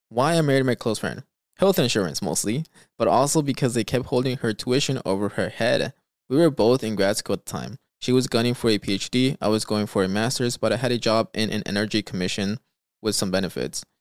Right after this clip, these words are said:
They'd always tell her that they'd stop sending her money, or some months when the arguing was bad, not send her money at all.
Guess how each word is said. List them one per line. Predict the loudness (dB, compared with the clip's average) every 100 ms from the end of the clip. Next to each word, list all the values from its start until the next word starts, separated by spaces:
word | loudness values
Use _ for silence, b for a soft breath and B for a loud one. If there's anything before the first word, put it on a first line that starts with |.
| _
They'd | -2
always | 0 2 2 2
tell | 2 0
her | 2
that | 0 0
they'd | -2 -2
stop | -2 0 0
sending | -2 -2 -2
her | -2
money, | 0 0 -2 -2
or | 0 2 2 -2 _ _ _
some | -4 -2 0
months | 0 -2 -2
when | -4 -2
the | -4
arguing | -2 -2 -2 -2
was | -4
bad, | -4 0 0 -2 _ _
not | -2 -2
send | -2 -2
her | -2
money | -2 0
at | 0
all. | 0 0 -4